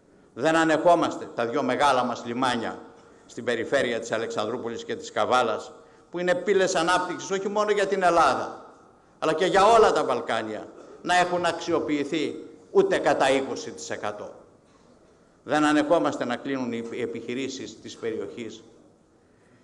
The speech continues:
χωρίς να φαίνεται καμιά ουσιαστική προοπτική. Εμείς έχουμε βέβαια συγκεκριμένους σχεδιασμούς, συγκροτημένους σχεδιασμούς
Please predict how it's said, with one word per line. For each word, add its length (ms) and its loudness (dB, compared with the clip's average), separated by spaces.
χωρίς 240 0
να 140 0
φαίνεται 540 -4
καμιά 680 -4
ουσιαστική 600 -10
προοπτική. 640 -12
Εμείς 200 -10
έχουμε 300 -8
βέβαια 380 -10
συγκεκριμένους 760 -6
σχεδιασμούς, 680 -14
συγκροτημένους 840 -2
σχεδιασμούς 720 -12